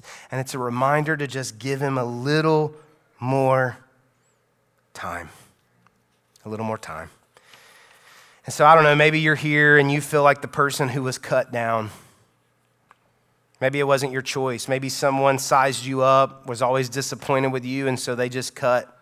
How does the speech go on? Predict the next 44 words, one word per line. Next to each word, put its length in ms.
they 100
just 180
gave 240
up. 400
Maybe 180
it 60
was 100
your 100
parents 440
always 240
reminding 420
you 120
of 60
mistakes, 720
or 60
maybe 180
it 60
was 100
a 60
spouse 460
who 80
walked 280
out, 300
or 40
maybe 180
it 20
was 80
a 60
coach 360
or 80
a 40
pastor 440
who 80
hurt 300
you. 320
But 100
someone 320
sized 420
you 140
up 220
and 80
decided 560
you 120
weren't 360